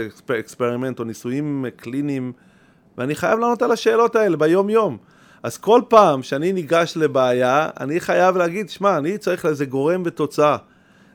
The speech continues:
זה לא מודלים כלליים של predictions, אלא אני חייב להבין שאני הולך עכשיו לשנות ולשים את המוצר הזה במקום את המוצר הזה בתוך האתר,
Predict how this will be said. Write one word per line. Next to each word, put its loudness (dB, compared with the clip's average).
זה 0
לא 6
מודלים 2
כלליים -2
של -4
predictions, -4
אלא 2
אני -4
חייב 0
להבין 0
שאני -4
הולך 0
עכשיו -6
לשנות -2
ולשים -4
את -6
המוצר 0
הזה 0
במקום -4
את -10
המוצר -2
הזה 0
בתוך -2
האתר, 0